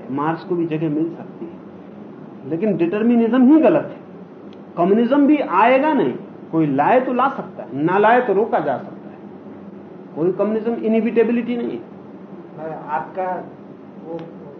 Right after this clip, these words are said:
Speaker 2: क्या एटीट्यूड उसकी तरफ?
Speaker 1: अभी मैंने समाजवाद से सावधान लेक्चर दिए, तो पूरी किताब आपको
Speaker 2: हाँ, वो
Speaker 1: भिजवा देता हूँ। तो मैं तो सख्त खिलाफ हूँ, मैं सख्त खिलाफ हूँ।
Speaker 2: तो फिर लोग तो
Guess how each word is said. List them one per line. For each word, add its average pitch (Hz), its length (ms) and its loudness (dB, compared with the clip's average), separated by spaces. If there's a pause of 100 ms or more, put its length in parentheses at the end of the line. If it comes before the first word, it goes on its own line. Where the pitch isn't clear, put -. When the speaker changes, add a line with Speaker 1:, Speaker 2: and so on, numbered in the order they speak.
(1040)
Speaker 2:
क्या 156 100 -14
एटीट्यूड 147 720 -14
उसकी - 200 -16
तरफ? - 920 -16
Speaker 1:
अभी 156 140 0
मैंने 233 240 4
समाजवाद 208 420 2
से 220 120 -8
सावधान 190 360 0
लेक्चर 156 280 -2 (100)
दिए, 113 260 -4
तो 120 120 -10
पूरी 156 260 0
किताब 151 300 -2
आपको 151 100 -2
Speaker 2:
हाँ, 139 100 -4
वो 135 100 -2
Speaker 1:
भिजवा 127 240 -2
देता 120 240 -6
हूँ। - 180 -12 (360)
तो 156 60 -4
मैं 220 160 4
तो 254 80 0
सख्त - 280 -4 (120)
खिलाफ 123 380 -4
हूँ, 101 80 -10 (720)
मैं 180 100 -4
सख्त - 360 -12
खिलाफ 107 280 -10
हूँ। - 360 -18
Speaker 2:
तो 175 60 -12
फिर 196 220 -4
लोग 165 280 -6 (180)
तो 190 80 -10